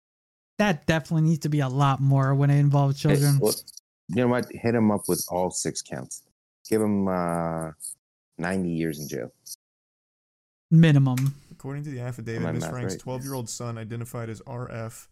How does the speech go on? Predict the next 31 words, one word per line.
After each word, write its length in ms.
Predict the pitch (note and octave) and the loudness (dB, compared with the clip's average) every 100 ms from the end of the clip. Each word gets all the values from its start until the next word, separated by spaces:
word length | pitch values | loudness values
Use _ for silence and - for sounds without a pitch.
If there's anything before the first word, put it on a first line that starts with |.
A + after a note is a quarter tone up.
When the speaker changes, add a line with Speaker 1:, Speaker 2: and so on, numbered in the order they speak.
| - | -18
Speaker 3:
climbed 380 | - B2 C#3+ C3 | -12 -10 -10 -8
out 140 | C3+ | -10
of 80 | C3+ | -8
a 40 | |
window 540 | A2+ A2+ C#3 C3 A2 A2 | -10 -8 -6 -6 -8 -10
of 100 | A2 | -10
Miss 220 | A#2 - | -10 -10
Hildebrandt's 600 | - C3+ B2 A#2+ A#2+ - | -10 -10 -10 -8 -10 -12
home 380 | - A#2 A2 G#2 _ _ - | -14 -12 -12 -14 _ _ -18
and 160 | - B2 | -10 -10
went 120 | C3+ | -8
to 120 | C3+ | -8
a 40 | A2 | -6
neighbor's 420 | A#2 B2 A#2 - | -6 -6 -6 -8
house 260 | A2+ A2 | -10 -10
on 160 | A#2 A2 | -12 -10
Wednesday 320 | A#2+ A#2+ A#2 | -8 -8 -10
morning 340 | A2+ A2+ A2 A2 | -10 -10 -10 -10
asking 380 | B2 B2 - C#3+ | -8 -8 -8 -10
for 180 | B2 A#2 | -8 -12
food 560 | - - D3 D3 D3+ - | -12 -6 -4 -4 -6 -8
and 240 | B2 A2 G#2+ | -10 -10 -8
water. 460 | A#2 A#2+ - - _ _ _ _ _ - | -8 -8 -12 -18 _ _ _ _ _ -16
The 60 | |
child 380 | B2 D3 E3+ E3+ | -10 -6 -4 -2
had 140 | E3 | -4
Speaker 2:
Jesus. 220 | A2+ G#2+ - | -6 -10 -4
Speaker 3:
duct 260 | D#3+ F3 | -4 -4
tape 320 | - G3 G#3+ E3 | -8 -8 -8 -8
on 140 | D#3 | -8
his 120 | C3 | -8